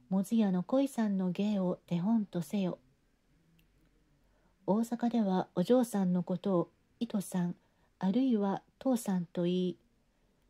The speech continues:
姉妹に対して妹娘を小糸さん、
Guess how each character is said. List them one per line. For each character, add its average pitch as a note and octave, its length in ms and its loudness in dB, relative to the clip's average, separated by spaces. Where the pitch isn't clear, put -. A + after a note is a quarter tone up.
姉 B3+ 60 2
妹 C4+ 240 2
に F#3+ 140 -2
対 G3+ 260 -2
し - 140 -12
て F3+ 300 -2
妹 A#3 460 2
娘 G3+ 460 0
を E3+ 140 0
小 F3+ 200 -4
糸 A3 200 -4
さ G#3 200 -4
ん、 G3+ 140 -4